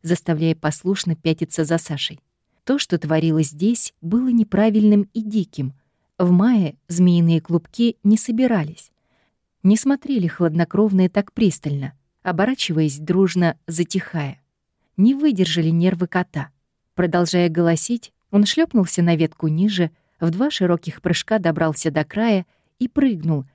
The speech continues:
рассчитывая попасть на порог. Катя по инерции дернулась вперед, протягивая руки. Упавшее тело больно их оттянуло. Увидеть благодарность за спасение Кате было не суждено.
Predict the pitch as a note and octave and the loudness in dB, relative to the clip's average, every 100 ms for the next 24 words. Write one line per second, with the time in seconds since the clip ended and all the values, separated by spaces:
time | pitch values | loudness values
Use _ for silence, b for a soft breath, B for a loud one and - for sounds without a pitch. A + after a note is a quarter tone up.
0 | _ - F3+ - C4 A3+ E3+ D#3+ D#3+ D#3 | _ -2 -2 -2 -4 -2 0 -2 -2 -2
1 | E3 D#3+ - _ F3 D#3+ E3+ D#3 C#3 _ | -2 -2 -8 _ -6 -2 0 0 -4 _
2 | _ _ _ - D4 - - E3+ E3+ A3 | _ _ _ -4 -2 -2 0 2 4 2
3 | A#3 - F#3+ F3 - E3 G#3+ G#3 G#3+ G#3+ | 0 0 0 0 -4 -2 0 2 2 2
4 | - - A3 E3+ C3 _ _ _ - E3 | 0 -2 0 0 -4 _ _ _ -4 -2
5 | - D3+ D#3+ D#3+ D#3+ C#3 - - - _ | -2 -2 0 2 2 0 -6 -20 -20 _
6 | _ _ _ - F3 F3 - F3 D#3+ - | _ _ _ -6 -2 -2 -2 0 0 0
7 | G3+ G#3+ D#3 - _ _ E3+ A3 C#4 A#3 | 0 2 0 -4 _ _ -4 -2 2 2
8 | A3+ - - G#3+ - B3 A#3+ E3+ C#3+ C3+ | 2 -2 -8 -8 -2 2 4 2 0 -8
9 | _ _ _ _ F#3 G#3+ B3+ F3 D#3+ E3+ | _ _ _ _ -2 -2 -2 -2 0 0
10 | E3+ D#3+ D#3+ D#3+ D#3+ - E3 D#3+ - E3 | 0 0 -2 -2 -6 -6 -8 -6 -2 -2
11 | - G#3+ A3+ E3+ D3 _ _ _ _ - | -2 0 2 2 -2 _ _ _ _ -6
12 | C#4 - F#3+ A3+ G#3+ G#3+ A3+ G3+ G3 G3 | -4 -2 0 2 4 2 2 0 0 0
13 | D3+ | 0